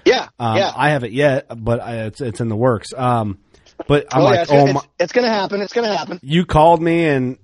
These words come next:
Speaker 2: you know, my service was super spotty there. And, and I'm like, "Holy shit." You sent pictures. I'm like, "Oh, fuck. Clint killed a stud." And I was with my dad, and I think I was with Eric. We were in my dad's truck looking for goats.
Speaker 1: Yeah.
Speaker 2: And they were
Speaker 1: Yep.
Speaker 2: like, "Oh, man."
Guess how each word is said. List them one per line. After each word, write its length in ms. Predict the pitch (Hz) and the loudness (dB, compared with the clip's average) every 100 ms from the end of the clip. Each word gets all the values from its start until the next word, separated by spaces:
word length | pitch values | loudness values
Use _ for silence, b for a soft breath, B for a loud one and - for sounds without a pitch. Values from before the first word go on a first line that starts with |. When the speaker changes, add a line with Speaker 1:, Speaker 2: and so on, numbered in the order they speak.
| - | -6
Speaker 2:
you 120 | 131 | -2
know, 160 | 127 | 0
my 180 | 131 147 | 0 0
service 360 | 139 160 147 139 | 0 -2 -2 -2
was 100 | 117 | -4
super 220 | - 131 123 | -4 -2 -2
spotty 420 | - 135 135 127 | 0 2 2 2
there. 420 | 131 135 139 135 | 2 2 2 2
And, 220 | 113 104 b b b b - | -2 -6 b b b b -4
and 160 | 127 127 | 0 2
I'm 100 | 123 | 2
like, 140 | 117 | 0
"Holy 460 | - 127 123 120 110 | 2 4 6 4 0
shit." 180 | - 139 | -2 -4
You 60 | |
sent 240 | 117 139 - | 0 0 2
pictures. 280 | 127 127 | 0 0
I'm 100 | 117 | 0
like, 180 | 113 110 | 0 0
"Oh, 360 | 107 120 120 120 | 2 4 4 2
fuck. 480 | - - 113 101 - b b | 0 0 0 0 -8 b b
Clint 340 | - 143 127 - | 0 2 2 0
killed 220 | 131 117 | 0 0
a 80 | 98 - - | -2 -6 -10
stud." 560 | - - 135 110 95 - B B | -4 2 2 2 -2 -10 B B
And 100 | - 120 | -4 0
I 80 | 135 | 0
was 160 | 117 | 0
with 200 | 139 160 | 0 0
my 140 | 135 117 | -2 -4
dad, 720 | 107 147 151 175 180 180 165 | -2 0 4 6 8 6 4
and 180 | 135 123 | 0 0
I 120 | 110 | 0
think 480 | - 165 208 262 - | -2 -2 0 0 2
I 60 | |
was 180 | 143 131 | 4 4
with 140 | 127 - - | -2 -4 0
Eric. 320 | 156 135 117 | 4 4 0
We 80 | 131 | -4
were 400 | 117 120 117 123 | 0 2 2 2
in 100 | 127 | 0
my 100 | 107 | 0
dad's 260 | 120 117 | -2 -4
truck 240 | - 127 - - | -4 -4 -6 -6
looking 320 | 131 117 113 | -4 -4 -4
for 80 | 101 | -2
goats. 460 | 104 131 117 113 - | 2 4 4 0 -10
Speaker 1:
Yeah. 80 | b b b - | b b b -10
Speaker 2:
And 120 | 123 | -2
they 40 | 131 | 2
were 80 | |
Speaker 1:
Yep. 80 | 160 | 2
Speaker 2:
like, 140 | 117 - | 2 2
"Oh, 580 | 135 147 151 151 156 160 | 6 8 8 6 6 4
man." 560 | 170 156 147 135 131 | 4 2 2 0 0